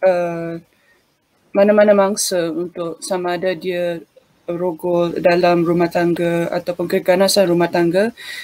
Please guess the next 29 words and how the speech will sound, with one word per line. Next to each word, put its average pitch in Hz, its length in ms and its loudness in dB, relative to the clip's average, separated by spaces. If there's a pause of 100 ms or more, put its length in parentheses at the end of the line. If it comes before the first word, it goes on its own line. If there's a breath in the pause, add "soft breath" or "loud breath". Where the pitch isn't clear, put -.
(100)
dia 202 160 4
boleh 202 240 4
panggil 185 480 0
W 185 320 2
A 175 220 0
O 175 100 0
hotline, 190 640 2
uh, 170 240 -2
kosong 180 320 -6
tiga 226 320 -6
tujuh 196 400 -6
sembilan 180 460 2
lima 175 340 0
enam 226 400 2 (560)
tiga 180 380 4 (100)
empat 175 320 -2
lapan 175 240 0
lapan 175 300 -2
atau 190 260 4
S 185 240 2
M 190 80 0
S 185 160 0
WhatsApp 180 400 0 (400 loud breath)
Tina 208 400 0
kosong 196 300 -4
satu 180 260 -2
lapan 208 480 0
sembilan 180 640 -2
lapan 185 320 0